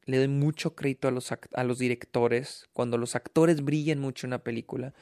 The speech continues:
porque a veces tiene que ver mucho la decisión que los directores toman,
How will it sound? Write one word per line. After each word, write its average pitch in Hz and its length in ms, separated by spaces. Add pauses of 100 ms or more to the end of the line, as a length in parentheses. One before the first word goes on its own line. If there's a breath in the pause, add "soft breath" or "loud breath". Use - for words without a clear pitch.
(340 loud breath)
porque 135 160
a 147 60
veces 185 180
tiene 185 240
que - 80
ver 156 100
mucho 160 260
la 151 100
decisión 139 580
que 151 100
los 120 140
directores 120 520
toman, 123 380